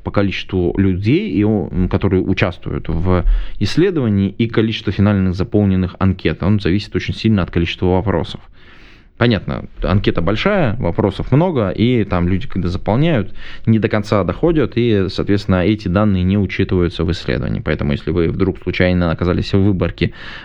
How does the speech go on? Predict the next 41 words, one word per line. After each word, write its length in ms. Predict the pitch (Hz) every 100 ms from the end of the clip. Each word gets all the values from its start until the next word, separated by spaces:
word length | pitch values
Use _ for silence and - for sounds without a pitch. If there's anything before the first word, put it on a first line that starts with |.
| -
а, 380 | 95 85 82 76
этого 220 | 80 85
исследования, 760 | - - 170 156 123 107 98 90
в 40 |
следующем 460 | - 73 64 - 98
году 260 | 92 127
ли 100 | 160
будете 360 | 123 117 101 -
участвовать, 500 | 92 95 90 - 85
то 120 | 120
обязательно 420 | 165 120 107 117 104
заполните 420 | 90 87 95 95
до 120 | 85
конца, 340 | - 82 -
потому 320 | - - 78 78
что 260 | - 85 - - -
<laughs> 0 | - -
если 200 | 160 123
вы 120 | 110 110
не 80 |
заполнили, 560 | 104 104 151 156 110 95
то 240 | - 120
это 200 | 101 98
ваше 280 | 87 95 -
участие, 400 | - 101 113 98
оно 280 | 85 90 104
не 280 | 98 101 107
принесло 460 | 104 98 87 117
никакой 440 | 117 101 - 107 104 - - -
правильной 340 | - 117 104 95
информации 760 | - 90 98 101 - 95 92
внутри 380 | 87 92 90 90
исследования. 580 | - 98 82 73 69 -
Ну, 180 | 143 - -
так 180 | 92 -
работают 380 | 82 80 -
все 140 | - 64
исследования, 520 | - - - 50 -
на 80 | -
самом 260 | - -
деле. 240 | - -